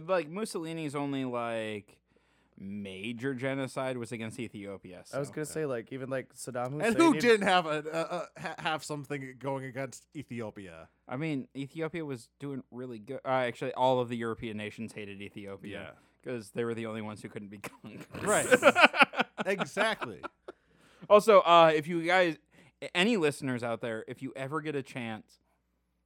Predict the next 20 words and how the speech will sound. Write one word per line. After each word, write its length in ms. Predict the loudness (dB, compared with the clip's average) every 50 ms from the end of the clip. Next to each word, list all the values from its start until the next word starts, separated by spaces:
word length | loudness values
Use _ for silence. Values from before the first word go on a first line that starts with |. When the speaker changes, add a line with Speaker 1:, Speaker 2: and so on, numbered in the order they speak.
| _ -6
Speaker 1:
or 240 | -2 0 0 0
have, 240 | 0 0 0 -2 0
like, 320 | 0 0 0 -2 -2 -6 -8 -4
uh, 180 | -2 -2 -2
three 260 | -2 -6 -6 -6 -6 -4
hours 280 | -2 -2 -4 -4 -6
to 80 | -10 -14
kill, 260 | -12 -12 -12 -12 -14 _ _ _ _ -10 -4
go 180 | 0 2 2 2
listen 420 | 2 2 0 0 0 -4 -4 -4
to 140 | -4 -4 -6
the 140 | -6 -6 -8
three-part 500 | -10 -8 -8 -8 -4 -2 -2 -2 -4 -4
series 440 | -8 -8 -6 -6 -4 -6 -6 -8 -8
on 240 | -6 -4 -4 -4 -6
Behind 340 | -8 -8 -8 -6 -6 -6
the 60 | -6 -6
Bastards 440 | -6 -8 -8 -8 -10 -14 -16 -14
about 220 | -12 -12 -12 -10 -10
Ethiopia, 680 | -12 -12 -10 -10 -8 -8 -10 -10 -8 -6 -6 -6 -6